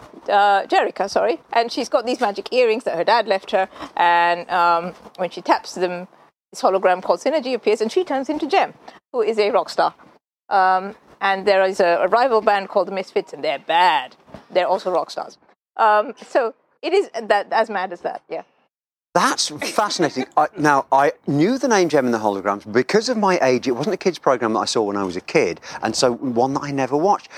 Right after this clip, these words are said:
Speaker 2: But those components are really reminiscent of the stuff that was in girls' comics when I was a child. Things like Bunty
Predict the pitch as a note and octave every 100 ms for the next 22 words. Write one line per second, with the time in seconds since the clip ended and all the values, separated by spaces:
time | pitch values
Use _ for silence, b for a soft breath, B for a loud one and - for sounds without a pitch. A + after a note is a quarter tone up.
0 | B B D#3 D#3+ D#3+ C4+ E4+ D#4 - B3
1 | - B3+ D4 A#3+ E2+ - - B B -
2 | D#3+ E3 E3 E3 - C3 C#3+ C#4+ C4+ G3+
3 | E3 A#2 G#2+ B2 B2+ C#3+ - D#3+ C#3+ C#3
4 | C3+ C3 A#2 G2+ G3 C4 C#4+ C#4+ - -
5 | D3+ F#2+ F2 - B2+ B2+ C3+ G#3+ C4 A#3
6 | C#3 G2+ - - - D#4 D#4 C4 G3+ D#3
7 | - A3+ A3+ A3 - A#3